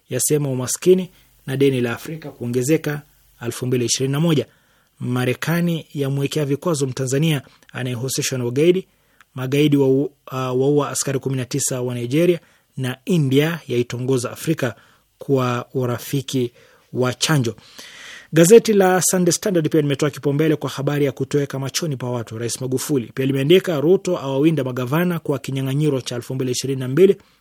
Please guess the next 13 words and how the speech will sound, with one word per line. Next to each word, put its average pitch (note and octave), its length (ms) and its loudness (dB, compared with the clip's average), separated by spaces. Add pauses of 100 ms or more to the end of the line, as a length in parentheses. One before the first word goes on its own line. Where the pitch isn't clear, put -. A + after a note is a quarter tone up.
(100)
"Jumba C3 320 0
la B2 120 -2
Chungwa F#3+ 460 -2
lafungwa D#3 500 -2
huku B2 240 -6
wafanyakazi C#3 640 -2 (400)
wakipimwa B2 580 -4
korona." D#3+ 440 -2 (360)
Na A2+ 140 -8
"Polisi C3 400 -4
ya C3+ 40 -4
mtia D#3 220 -2
mbaroni F3+ 460 2